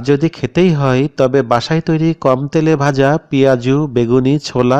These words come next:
ইত্যাদি খাওয়া যেতে পারে, কিন্তু আমরা অনেকেই ভাজা পোড়া খাবার বেশি খেয়ে থাকি,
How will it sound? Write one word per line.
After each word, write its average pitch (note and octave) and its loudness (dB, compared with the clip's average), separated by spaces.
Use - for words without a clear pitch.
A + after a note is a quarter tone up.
ইত্যাদি C3 -2
খাওয়া B2 0
যেতে G#2 -2
পারে, F2 -6
কিন্তু C#3 -4
আমরা D3 0
অনেকেই D3 0
ভাজা A#2 -2
পোড়া D3 0
খাবার C#3 0
বেশি C3+ -2
খেয়ে A#2+ -4
থাকি, F#2 -14